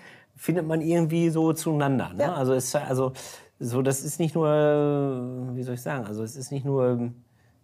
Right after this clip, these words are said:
Speaker 1: ähm, durch die gleichen Gebete und
Speaker 2: Mhm.
Speaker 1: ähnliche Lieder und
Speaker 2: Ja.
Speaker 1: so,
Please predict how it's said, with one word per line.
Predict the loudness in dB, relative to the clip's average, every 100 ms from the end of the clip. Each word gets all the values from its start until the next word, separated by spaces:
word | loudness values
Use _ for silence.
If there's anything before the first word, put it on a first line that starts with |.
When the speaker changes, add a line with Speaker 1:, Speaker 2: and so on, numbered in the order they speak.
| -8
Speaker 1:
ähm, | -4 -4 -4 -4 -6 -6 -6 0
durch | 2 0
die | -2 2
gleichen | 4 4 2
Gebete | 0 2 2 2 4 4 6
und | 4 2
Speaker 2:
Mhm. |
Speaker 1:
ähnliche | 2 2 2
Lieder | 2 4 4 4
und | 2
Speaker 2:
Ja. | 2
Speaker 1:
so, | 2 2 2